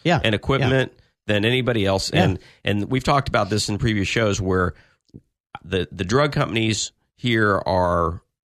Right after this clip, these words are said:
Speaker 2: doing their R and D, doing their research and development. They know what it's costing, but they're doing it
Speaker 1: Yep.
Speaker 2: based on serving the entire world population. But the cash is only coming out of the income that they get from American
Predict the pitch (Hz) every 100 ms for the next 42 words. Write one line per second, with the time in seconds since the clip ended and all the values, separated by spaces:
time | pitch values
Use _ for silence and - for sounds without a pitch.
0 | _ - 120 120 110 65 104 107 98 92
1 | 87 95 107 95 101 123 127 110 107 95
2 | 95 85 60 82 - - _ _ _ _
3 | _ _ 90 92 120 127 - - 110 104
4 | 101 85 82 82 85 98 95 117 123 113
5 | - 104 113 113 - 104 98 98 95 -
6 | _ - - 113 107 95 90 87 117 107
7 | 90 104 117 110 - 85 80 71 69 -
8 | - - _ _ _ _ - 101 - 92
9 | - 123 120 - - - 107 104 113 104
10 | 95 95 92 - - 95 76 104 104 101
11 | 87 78 85 87 - - 85 - 87 85
12 | 82 76 76 73